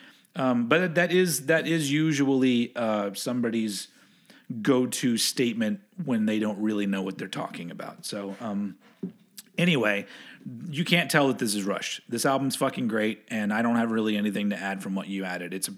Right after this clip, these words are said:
it's amazing. Um, so it had to go here at number eight. It's, it, it's, it also feels weird. Like, this was an album that was, I would go, "This is clearly in my top ten," and then it went to number eight, and I'm like, "Hmm,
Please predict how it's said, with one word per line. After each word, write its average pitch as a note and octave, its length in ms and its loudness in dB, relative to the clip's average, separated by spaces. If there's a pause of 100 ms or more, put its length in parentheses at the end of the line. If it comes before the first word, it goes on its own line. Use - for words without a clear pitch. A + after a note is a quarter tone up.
(120)
it's G#2 160 -6
amazing. G2 580 -4 (400)
Um, F#2+ 600 -4 (320)
so - 200 -4
it A2+ 80 0
had C3 140 0
to C3+ 60 -2
go C#3+ 140 0
here D3 180 2
at C#3+ 80 -2
number D3 320 0
eight. E3+ 200 0
It's, A2+ 180 -4
it, A2 180 -4
it's, C#3 220 -2
it C#3+ 140 -2
also C#3 320 4
feels D#3 320 2
weird. D#3 300 4
Like, A#2 120 2
this B2+ 120 2
was B2+ 120 -4
an C3 120 2
album C3+ 300 2
that B2+ 160 4
was, A#2+ 280 0 (680)
I C3 120 2
would C#3 120 2
go, C3 140 4
"This C3+ 240 2
is F#3+ 60 -4
clearly C#3+ 500 2
in B2+ 80 2
my A#2+ 120 4
top A2 280 0
ten," A2 260 0
and A2+ 100 0
then A#2 60 4
it A#2+ 60 4
went B2 160 2
to B2 60 0
number A#2 280 4
eight, C3 120 4
and A2+ 100 0
I'm A2 80 2
like, A2+ 160 0
"Hmm, A3+ 280 4